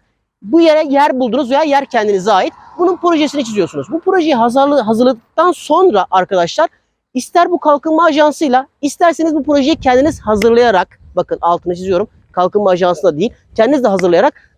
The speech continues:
Tarım ve Orman Bakanlığı dediğine göre Tarım İlçe Müdürlüklerine gidiyorsunuz. Bağlı bulunduğunuz bölgedeki. Diyorsunuz ki, "Ben böyle bir destekleme var ise, böyle bir hibe var ise bundan faydalanmak istiyorum." İşte bu Tarım İlçe'ye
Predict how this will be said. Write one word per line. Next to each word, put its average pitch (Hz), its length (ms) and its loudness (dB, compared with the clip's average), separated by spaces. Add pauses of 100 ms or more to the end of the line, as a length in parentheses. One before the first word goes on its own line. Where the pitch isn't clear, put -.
Tarım 330 240 2
ve 320 60 2
Orman 294 320 2
Bakanlığı 247 400 -2
dediğine 254 280 -2
göre 220 260 -2 (280)
Tarım 254 260 0
İlçe 269 360 0 (220)
Müdürlüklerine 214 520 0
gidiyorsunuz. 156 540 -4
Bağlı 240 380 0
bulunduğunuz 254 520 -4
bölgedeki. 185 520 -2 (400)
Diyorsunuz 330 380 -2
ki, 240 160 -4
"Ben 294 240 0
böyle 311 220 2
bir 285 160 -2
destekleme 277 580 0
var 294 120 4
ise, 240 280 -4 (220)
böyle 240 340 0
bir 302 140 0
hibe 262 320 0
var 302 120 2
ise 254 240 -4
bundan 285 240 0
faydalanmak 254 600 0
istiyorum." 165 320 -8 (200)
İşte 302 320 -4 (360)
bu 311 320 0 (140)
Tarım 349 360 2
İlçe'ye 294 340 0